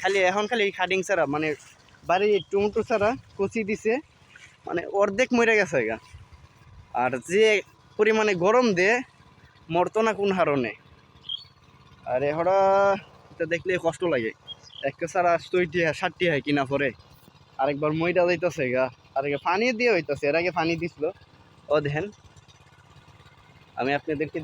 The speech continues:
দেখানোর চেষ্টা করতেছি, অনেক গাছ মরে গেছে গা, একটা দুইটা গাছ মরলে একটা হতা আসলো, এখন তো অনেক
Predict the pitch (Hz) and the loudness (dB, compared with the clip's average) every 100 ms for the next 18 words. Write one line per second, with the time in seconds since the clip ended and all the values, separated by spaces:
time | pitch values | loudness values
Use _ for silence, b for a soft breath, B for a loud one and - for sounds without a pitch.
0 | 147 147 160 151 151 - 156 147 143 147 | -6 -4 -6 -6 -8 -6 -4 -4 -6 -8
1 | 202 - - - - - - - - - | -10 -10 -20 -20 -20 -20 -20 -20 -20 -20
2 | - - 208 262 247 - 208 185 160 143 | -14 -2 0 2 2 2 2 2 2 0
3 | 135 156 175 - 220 240 196 175 185 180 | 2 2 2 0 0 2 2 2 0 0
4 | 180 151 151 143 - 131 - 120 110 - | 2 0 -2 -4 0 -2 -2 -12 -14 -18
5 | - - - - - - - 151 170 196 | -20 -20 -20 -20 -20 -20 -6 -4 0 2
6 | 190 208 | 4 2